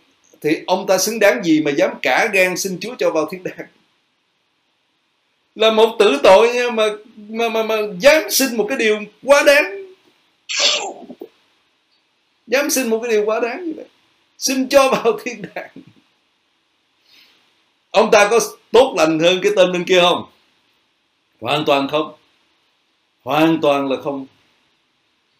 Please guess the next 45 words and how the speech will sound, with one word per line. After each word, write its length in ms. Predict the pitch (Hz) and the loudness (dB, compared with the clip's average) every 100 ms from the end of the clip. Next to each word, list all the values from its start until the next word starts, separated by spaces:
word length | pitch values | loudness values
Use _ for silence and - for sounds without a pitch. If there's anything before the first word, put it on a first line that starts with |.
| _ _ _ - | _ _ _ -18
Một 160 | 113 | -12
tử 180 | - 127 - | -4 -4 -2
tội 160 | 120 135 | -2 -4
đã 60 | |
xin 200 | 147 156 | -4 -4
điều 140 | 135 120 | -4 -4
quá 200 | 131 180 | -2 -2
đáng. 320 | 180 185 262 269 _ _ _ _ _ _ _ _ _ _ _ _ _ _ _ _ | -2 -6 -8 -12 _ _ _ _ _ _ _ _ _ _ _ _ _ _ _ _
Xin 340 | - 175 170 151 | -6 -4 -2 -4
mà 80 | - | -6
cái, 100 | 165 | -4
xin 260 | 175 160 | -4 -4
cái 120 | 160 165 | -4 0
điều 220 | 135 120 | 0 0
mà 120 | 120 | -4
coi 120 | 117 139 | -4 -4
như 200 | 147 147 | -4 -4
là 260 | 123 110 107 | -2 -2 -4
quá 180 | 175 262 262 | -4 -4 -2
đáng, 280 | 240 262 233 | -4 -6 -6
tử 140 | 165 - | -6 -2
tội 180 | 135 151 | -2 -2
là 160 | 147 135 | -2 -4
phải 160 | 139 180 - | -6 -8 -6
trừng 220 | 143 135 - | -6 -6 -8
phạt, 180 | 117 117 | -8 -8
phải 160 | 151 - | -10 -4
chết, 260 | 254 269 | -4 -2
phải 160 | - 139 185 | -8 -8 -6
thế 100 | 233 | -4
này 140 | 160 - | -2 -4
thế 100 | 180 | -6
kia, 100 | 170 156 | -12 -8
mà 80 | 127 | -6
bây 160 | 139 | -4
giờ 80 | 127 | -6
xin 280 | - 180 180 | -4 -4 -4
một 140 | 127 | -6
điều 180 | 135 127 110 | -4 -4 -4
quá 160 | 135 180 | -8 -8
đáng. 280 | 170 208 214 | -12 -16 -20
<laughs> 720 | - 143 - _ _ _ - - _ _ _ | -16 -14 -14 _ _ _ -20 -20 _ _ _
Nhưng 160 | 156 175 | -4 -2
mà 100 | 147 | 2
sao? 380 | 160 180 190 | 2 2 -4